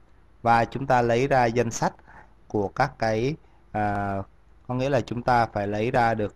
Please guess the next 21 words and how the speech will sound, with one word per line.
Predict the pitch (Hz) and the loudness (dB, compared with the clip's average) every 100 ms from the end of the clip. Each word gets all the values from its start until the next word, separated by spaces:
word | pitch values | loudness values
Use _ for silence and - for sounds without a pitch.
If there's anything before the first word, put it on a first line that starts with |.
| - | -4
danh | 117 110 | -4 -2
sách | 143 156 - | -4 -4 -8
của | - 98 | -8 -6
các | - - | -6 -6
cái | - 131 - | -6 -8 -4
gallery | 117 113 113 110 101 - - | 0 2 2 0 -2 -12 -10
để | 101 98 | -8 -6
chúng | - 120 | -6 -2
ta | 120 | -2
chọn. | 104 110 - - _ - - _ - | 0 -2 -2 -18 _ -20 -20 _ -4
Lúc | |
này | 151 123 | 0 0
chúng | - 135 | 0 -2
ta | 139 123 | 2 0
sẽ | - 120 | 0 -8
copy | - 147 - 127 127 120 - _ - - - - | -2 -2 0 2 2 0 -6 _ -20 -20 -20 -4
phần | 110 - | -4 -2
phía | 110 | -2
trên | 127 117 | 0 0
này | 104 | -2
xuống. | - 110 | -2 -4